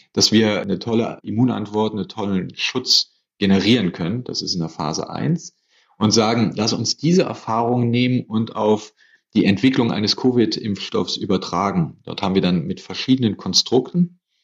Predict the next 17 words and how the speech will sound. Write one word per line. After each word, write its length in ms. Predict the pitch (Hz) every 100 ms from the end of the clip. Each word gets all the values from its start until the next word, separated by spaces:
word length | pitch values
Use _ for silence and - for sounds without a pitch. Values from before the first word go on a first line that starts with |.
| _ -
präklinische 720 | - 110 123 107 98 95 -
Tests 460 | - - - - -
durchgeführt, 720 | 98 92 101 - 123 123 -
welcher 280 | - 98 101
könnte 260 | - 117 110
denn 200 | 104 -
am 140 | 98
besten 380 | 117 120 - 92
funktionieren, 640 | - 85 - 85 104 139
um 180 | - 104
damit 240 | 104 110 110
einfach 280 | 107 113
die 140 | - 95
Wahrscheinlichkeit 840 | 87 - 135 170 107 - 90 87
eines 220 | 90 90
potenten 440 | - - 92 - 98
Impfstoffs 640 | 104 110 - 120 -